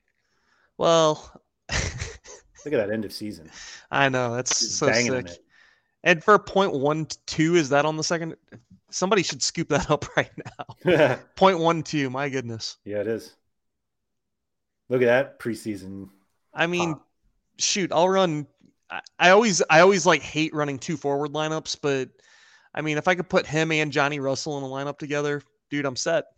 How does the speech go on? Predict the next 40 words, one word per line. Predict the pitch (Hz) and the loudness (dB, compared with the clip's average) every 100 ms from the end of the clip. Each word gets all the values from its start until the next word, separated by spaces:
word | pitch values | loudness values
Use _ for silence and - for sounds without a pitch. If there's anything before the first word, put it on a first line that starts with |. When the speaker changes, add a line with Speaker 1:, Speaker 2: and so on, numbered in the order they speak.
| _ _ _ _ _ _ _ _ _ - | _ _ _ _ _ _ _ _ _ -10
Speaker 1:
They're | |
getting | 151 147 | -6 -6
decisives | 135 156 139 147 131 | -4 -2 -4 -4 -8
every | 139 143 | -6 -6
week. | 156 147 - _ | -8 -10 -14 _
Speaker 2:
Every | 123 123 | -4 -2
week. | 123 131 - _ _ _ _ _ - | 0 -4 -8 _ _ _ _ _ -12
Speaker 1:
Yeah. | 127 127 - _ _ _ | -10 -10 -14 _ _ _
Speaker 2:
Peachy | 147 147 | -8 -8
called | 139 139 185 | 0 0 0
it. | 95 _ _ _ _ _ _ _ | -6 _ _ _ _ _ _ _
Said | - 127 | -8 -6
he | |
was | 127 | -2
Speaker 1:
He | |
Speaker 2:
gonna | 127 | 2
Speaker 1:
did. | 190 | 2
Speaker 2:
win | 127 | 0
M | 117 | -6
V | |
P, | 135 123 | -8 -6
which | 123 | -2
he | 139 196 | 2 2
was, | 139 - | 0 -4
he | 120 151 | -10 -6
was | 120 - | -8 -8
absolutely, | 139 147 - 143 156 120 | -6 -4 -2 -4 0 -2
like, | 110 101 | -2 -2
golden | 127 135 123 | -2 -2 -2
boot | 131 127 123 _ _ _ _ _ _ | -4 -4 -6 _ _ _ _ _ _
headed | 139 123 | -6 -6
for | 123 | -6
M | 117 | -6
V | 107 | -6
P | 98 120 | -8 -10
before | 92 104 | -10 -14
he | 95 | -12
got | 87 | -12
hurt. | 95 - _ _ _ | -14 -16 _ _ _
Speaker 1:
Yeah. | 135 135 127 | -4 -4 -4